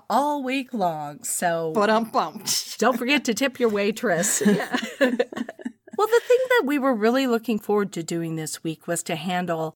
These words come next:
Speaker 1: some of the faster moving astrological developments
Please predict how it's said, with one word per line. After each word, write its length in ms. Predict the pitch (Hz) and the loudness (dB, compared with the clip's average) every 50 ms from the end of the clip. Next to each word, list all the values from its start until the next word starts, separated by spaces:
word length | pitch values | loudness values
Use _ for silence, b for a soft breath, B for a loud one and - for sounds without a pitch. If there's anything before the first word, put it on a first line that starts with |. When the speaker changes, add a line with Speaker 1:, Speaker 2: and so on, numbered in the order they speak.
| _ - | _ -6
Speaker 1:
some 400 | - - - - 294 311 330 - - | -4 -2 0 2 2 2 2 0 -2
of 120 | - 226 | -2 -2
the 100 | 233 233 | 0 -2
faster 680 | 226 226 - - - - 175 185 - - - - 202 180 | -4 -4 -4 0 0 2 2 2 0 -2 -6 -4 -4 -4
moving 720 | 202 202 185 165 170 185 196 190 175 190 185 185 180 175 - - | -4 -4 -4 -2 -2 -2 -2 -2 -2 -2 -4 -4 -4 -6 -6 -6
astrological 1160 | 160 170 165 - - - 175 175 170 165 156 156 156 - 170 160 - - 160 156 151 147 151 _ _ - | -4 -4 -4 -6 -8 -6 -6 -6 -6 -4 -6 -6 -6 -8 -10 -12 -8 -8 -8 -8 -8 -10 -12 _ _ -4
developments 880 | - 180 160 170 170 165 156 156 - - 156 156 151 131 - - - | -4 -2 0 0 0 0 -2 -6 -8 -6 -6 -6 -4 -4 -4 -4 -4